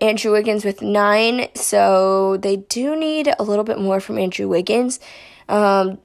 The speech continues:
J-, Draymond's doing what he always does. Um, you know, the Splash Brothers are insane. They are what leading this team. They do need some more points off the bench, especially from Bjelica. He's a strong three-point shooter, so they need him to shoot some more,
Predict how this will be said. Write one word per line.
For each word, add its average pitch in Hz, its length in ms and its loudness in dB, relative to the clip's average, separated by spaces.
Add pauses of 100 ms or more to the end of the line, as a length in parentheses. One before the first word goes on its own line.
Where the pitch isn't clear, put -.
(120)
J-, 240 320 2
Draymond's 240 600 0
doing 220 280 2
what 202 120 -2
he 226 260 -4
always 220 300 2
does. 208 480 2 (400)
Um, 175 640 -2 (140)
you 196 100 0
know, 170 200 0
the 180 100 -2
Splash 190 440 0
Brothers 170 600 -2
are 180 260 -6
insane. 175 840 -6 (480)
They 196 280 2
are 185 80 2
what 190 200 0
leading 190 320 -2
this 180 200 -6
team. 185 360 -4 (520)
They 247 100 2
do 285 180 0
need 294 160 0
some 294 160 -4
more 240 160 0
points 233 420 0
off 202 200 0
the 233 60 -14
bench, 214 280 2 (240)
especially 220 480 2
from 254 180 -2
Bjelica. 196 560 0
He's 226 220 -2
a 262 60 -4
strong 196 360 -2
three-point 214 400 0
shooter, 247 300 -2
so 233 160 -4
they 202 120 0
need 220 200 2
him 196 140 0
to 190 80 -2
shoot 180 340 -2
some 175 140 -10
more, 165 340 -6